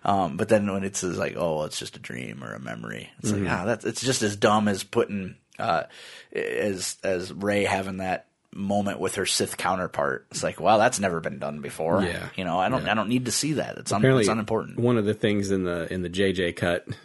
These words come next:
Speaker 2: was that, uh, Kylo, uh, goes to another planet. Maybe it's Mustafar. I don't remember where. 'Cause he goes to Mustafar in the movie. They just don't tell us that's where he is. In the beginning, when he's, like, fighting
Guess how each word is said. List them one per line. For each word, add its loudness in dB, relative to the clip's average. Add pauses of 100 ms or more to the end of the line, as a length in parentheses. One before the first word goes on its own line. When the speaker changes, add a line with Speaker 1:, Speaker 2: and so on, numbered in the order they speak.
(100)
Speaker 2:
was -2
that, -4
uh, 0 (720)
Kylo, 2 (320)
uh, -6 (920)
goes 6
to 4
another 6
planet. 2 (120)
Maybe 8
it's 6
Mustafar. 2
I 4
don't 2
remember 2
where. 2
'Cause 4
he 8
goes 8
to 6
Mustafar 2
in 0
the -4
movie. 2 (100)
They 0
just -4
don't -6
tell -2
us -4
that's -4
where -2
he 2
is. 0
In 4
the 4
beginning, 4
when 2
he's, -4
like, -2
fighting 0